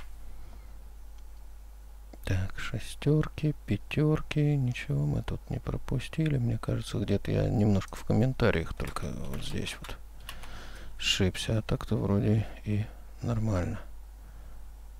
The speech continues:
А где ж у нас? А, ну и тут тоже в комментариях. Всё, ну тут я не ошибся. Так, просмотрим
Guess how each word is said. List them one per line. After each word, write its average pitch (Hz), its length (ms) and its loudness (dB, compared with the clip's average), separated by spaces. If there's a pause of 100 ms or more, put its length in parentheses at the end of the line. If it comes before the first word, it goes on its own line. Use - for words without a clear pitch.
(1500)
А 117 60 -2
где 110 260 0
ж - 120 -4
у 107 40 0
нас? 113 420 0
А, 98 220 6
ну 104 380 6
и - 100 -4
тут - 240 0
тоже - 240 -4
в - 20 -4
комментариях. 117 640 -4 (1400)
Всё, - 280 -6
ну 104 140 0
тут - 200 -2 (180)
я 117 260 -2 (180)
не 123 140 -2
ошибся. - 800 0 (1400)
Так, - 580 0 (140)
просмотрим 117 1200 2